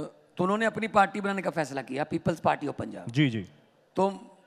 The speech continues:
Speaker 1: उन्होंने कहा कि जो पंजाब को प्यार करते हैं, मेरा साथ दे दें। मैं एक मिनट नहीं लगाया, मैंने अपना करियर छोड़ दिया, मैं उनके साथ चला गया। बाद में वो कांग्रेस के साथ चले गए।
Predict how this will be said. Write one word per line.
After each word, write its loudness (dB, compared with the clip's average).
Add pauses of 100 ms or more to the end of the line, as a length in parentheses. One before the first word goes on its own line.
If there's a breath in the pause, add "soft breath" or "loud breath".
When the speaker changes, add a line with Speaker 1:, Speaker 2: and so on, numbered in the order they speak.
Speaker 1:
उन्होंने 2
कहा 6
कि -2
जो 2
पंजाब 4
को 2
प्यार 6
करते -2
हैं, 0
मेरा 4
साथ 4
दे -8
दें। -12 (220)
मैं 2
एक 0
मिनट -6
नहीं -6
लगाया, -2
मैंने -2
अपना -2
करियर 0
छोड़ -2
दिया, -2
मैं -6
उनके -8
साथ -6
चला -8
गया। -14 (600 loud breath)
बाद 2
में -4
वो 0
कांग्रेस 2
के -4
साथ 6
चले 0
गए। -4